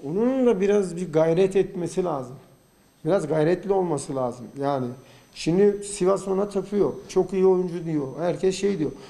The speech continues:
O zaman yapacak yani. Anladınız mı? Yani oynayacak. Yani bir tane pozisyonu yok, bir şeyi yok. E şimdi oradaki adama sen pozisyonu yok, bir şey olmayan bir adamı niye tutayım ben orada yani? Yukarıdan da söylüyorlar, "Hocam çıkaralım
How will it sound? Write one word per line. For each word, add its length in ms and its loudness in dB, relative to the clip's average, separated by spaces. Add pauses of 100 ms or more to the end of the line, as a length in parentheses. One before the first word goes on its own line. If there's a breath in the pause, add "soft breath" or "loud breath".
(140)
O 120 0
zaman 340 4
yapacak 440 0
yani. 280 -2
Anladınız 520 -4
mı? 80 0
Yani 300 0 (140)
oynayacak. 500 2 (720 soft breath)
Yani 220 2
bir 100 0
tane 300 2
pozisyonu 480 0
yok, 220 2
bir 40 -6
şeyi 280 2
yok. 200 0 (180)
E 60 0
şimdi 460 4 (340 loud breath)
oradaki 380 4
adama 320 4
sen 440 -2
pozisyonu 440 0
yok, 220 2
bir 60 -2
şey 180 -2
olmayan 380 0
bir 180 0
adamı 280 0
niye 240 2
tutayım 420 -2
ben 60 0
orada 220 0
yani? 380 -4 (600 loud breath)
Yukarıdan 580 4
da 80 4
söylüyorlar, 600 4
"Hocam 380 0
çıkaralım 680 -2